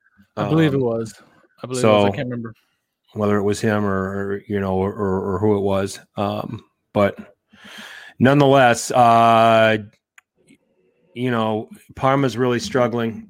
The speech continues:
Speaker 2: um, and they're conceding goals. I mean, they're, they're playing,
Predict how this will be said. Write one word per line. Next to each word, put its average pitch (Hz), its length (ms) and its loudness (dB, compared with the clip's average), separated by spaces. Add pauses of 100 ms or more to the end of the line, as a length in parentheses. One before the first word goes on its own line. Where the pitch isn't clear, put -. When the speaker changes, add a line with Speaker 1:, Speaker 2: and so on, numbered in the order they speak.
Speaker 2:
um, 107 720 -4 (420)
and 107 160 -4
they're 104 60 -4
conceding 113 440 0
goals. 113 200 2
I 113 40 -2
mean, 117 140 0
they're, 117 140 2
they're 117 200 0
playing, 135 680 0